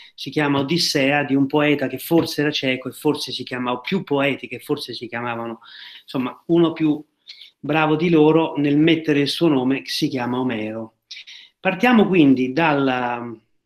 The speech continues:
dal primo viaggio di Odisseo, che piange tutto il giorno guardando il mare, è prigioniero da,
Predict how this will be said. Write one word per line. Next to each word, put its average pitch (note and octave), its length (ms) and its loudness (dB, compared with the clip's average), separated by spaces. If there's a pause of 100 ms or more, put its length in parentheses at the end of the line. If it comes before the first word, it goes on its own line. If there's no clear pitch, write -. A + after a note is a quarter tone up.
(140)
dal D3 240 -4
primo G3 280 4
viaggio D3 800 0
di C3+ 280 0
Odisseo, G#3 840 -2 (560)
che D3+ 880 0 (480)
piange D3+ 520 2
tutto C#3 240 -8
il C#3 80 -4
giorno D3 320 2
guardando C3+ 400 0
il E3 80 4
mare, G#3+ 540 2 (500)
è A2+ 140 -8
prigioniero D#3+ 680 6
da, B2+ 400 -2